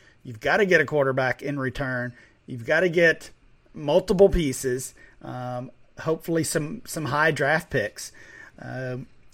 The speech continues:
I, I'm honestly not seeing much as far as Burrow being moved for future picks. Uh, actually, here's a, here's a good one. See what you think of this one, Matt.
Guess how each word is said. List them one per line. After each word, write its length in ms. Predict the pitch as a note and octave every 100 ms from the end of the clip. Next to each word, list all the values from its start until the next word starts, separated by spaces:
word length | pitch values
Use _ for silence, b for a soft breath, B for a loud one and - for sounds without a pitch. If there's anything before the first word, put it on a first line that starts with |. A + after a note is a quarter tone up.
| -
I, 120 | C#3+ -
I'm 160 | D#3 D#3
honestly 400 | D#3+ B3 - G#3
not 260 | D#3 B2+
seeing 300 | - G#3 F#3+
much 300 | D#3 E3+ F3+
as 100 | D3+ -
far 220 | E3 E3
as 100 | B2
Burrow 680 | A#2+ C#3+ D#3+ D#3+ E3 E3 - - - _ -
being 280 | D#3 D#3+
moved 280 | D3+ D#3 D#3+
for 260 | - D3+ C3+
future 460 | - E3 G3 -
picks. 500 | - G3+ G#3 - - - B B B
Uh, 760 | C#3+ C#3 C#3 C#3+ C#3+ C#3+ C#3+ D3
actually, 460 | G#3+ - B3 - F3+
here's 180 | G3 E3+
a, 80 | -
here's 220 | D3 G3+
a 60 | F#3
good 220 | C#3+ C#3
one. 200 | D3 G#3+ - _ -
See 180 | - F3
what 160 | D#3+
you 80 | D#3
think 180 | - D3
of 80 | B2
this 180 | C3 -
one, 120 | A#2+
Matt. 240 | A#2 B2+